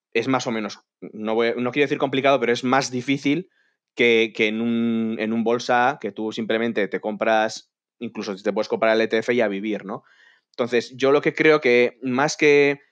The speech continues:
que simplemente, mm, crucificar a los fondos de, de los bancos, lo que hay que hacer es ser más selectivo y saber en qué estás comprando y el banco en el que estás, en qué tipos de activos y en qué tipos de mercados te puede dar,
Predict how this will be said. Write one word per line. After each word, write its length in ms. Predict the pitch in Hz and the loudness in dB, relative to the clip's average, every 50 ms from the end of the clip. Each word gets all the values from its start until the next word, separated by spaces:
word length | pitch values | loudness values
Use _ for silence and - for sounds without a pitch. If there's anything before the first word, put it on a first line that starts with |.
| _ _ _ | _ _ _
que 100 | - 127 | -6 -4
simplemente, 840 | - - 160 139 147 143 139 143 143 143 139 120 113 107 101 101 - _ _ | -4 -4 0 0 2 2 2 2 0 0 2 2 2 0 -2 -6 -10 _ _
mm, 420 | - 107 107 104 101 101 104 101 | -12 -10 -8 -8 -8 -8 -8 -10
crucificar 880 | 104 - - 107 110 - - 104 - 110 107 101 - 139 147 143 123 113 | -12 -12 -12 -12 -10 -8 -10 -8 -6 -6 -6 0 2 4 4 4 4 2
a 60 | 104 | 0
los 140 | 101 104 - | -2 -4 -4
fondos 300 | - 120 123 131 131 131 | -4 -4 -2 -2 0 2
de, 340 | 131 127 131 131 127 131 127 | 2 4 4 4 2 0 0
de 140 | 135 131 127 | 0 0 0
los 200 | 123 123 123 131 | 0 0 0 0
bancos, 280 | 135 131 139 135 143 131 | 0 0 0 -2 -2 -2
lo 80 | 113 | -2
que 60 | 113 | -2
hay 40 | 110 | -2
que 60 | 120 | -2
hacer 160 | 127 131 120 127 | 0 0 0 0
es 240 | 131 - - - _ _ _ _ | 0 -2 -6 -12 _ _ _ _
ser 220 | - - 131 123 | -4 -2 -2 0
más 220 | 127 131 135 - - | 0 0 -2 -2 -4
selectivo 680 | 113 101 101 101 - - - 127 135 135 135 151 156 - | -6 -6 -6 -8 -8 -4 -2 0 2 2 0 0 -2 -6
y 400 | 113 107 104 104 107 104 95 - - | -8 -6 -4 -4 -4 -4 -6 -10 -10
saber 400 | - - 104 104 113 120 123 - | -6 -4 -2 0 0 0 0 -2
en 160 | 110 113 110 - | -4 -6 -4 -2
qué 120 | 123 123 | 0 0
estás 260 | 123 120 - 131 131 | 0 0 -2 -4 -4
comprando 640 | - 120 120 113 104 123 131 135 135 139 147 165 - _ _ _ _ _ _ _ _ _ _ _ _ _ _ | -4 -6 -6 -4 -2 -2 -2 -2 0 -2 -2 -2 -4 _ _ _ _ _ _ _ _ _ _ _ _ _ _
y 300 | 135 120 110 110 113 107 107 107 107 113 110 117 | -6 -2 0 0 2 2 0 0 0 0 0 -2
el 140 | 113 110 | -2 -2
banco 320 | 101 101 123 131 131 143 139 | 0 0 0 0 -2 -2 -2
en 60 | 131 | -2
el 100 | 131 127 | -2 0
que 80 | 131 131 | -2 -2
estás, 380 | 127 - - 131 135 143 - | -4 0 0 0 0 0 -2
en 200 | 110 110 107 104 | -6 -8 -8 -6
qué 640 | - 123 127 123 123 123 123 120 120 120 - - _ | -2 0 0 2 2 2 2 0 0 -2 -6 -10 _
tipos 280 | _ 143 127 127 123 123 | _ -4 -4 -4 -2 0
de 80 | 117 117 | 0 -2
activos 460 | 117 - - 127 127 120 107 - - | -2 -2 -4 -2 -2 0 -2 -2 -4
y 40 | 95 | -6
en 80 | 104 | -4
qué 120 | 98 113 110 | -4 -4 -4
tipos 240 | - 123 127 120 | -2 -2 -2 -2
de 80 | 120 120 | -2 -2
mercados 560 | 113 117 113 110 - 120 123 123 131 135 - _ _ _ _ _ _ _ | -2 -4 -2 0 0 2 2 2 0 -2 -6 _ _ _ _ _ _ _
te 140 | _ 104 101 | _ -4 -4
puede 460 | 101 _ 117 123 123 120 120 117 117 | -4 _ 0 2 2 4 4 2 2
dar, 420 | 113 117 120 123 127 131 - - | 4 4 4 4 4 2 0 -6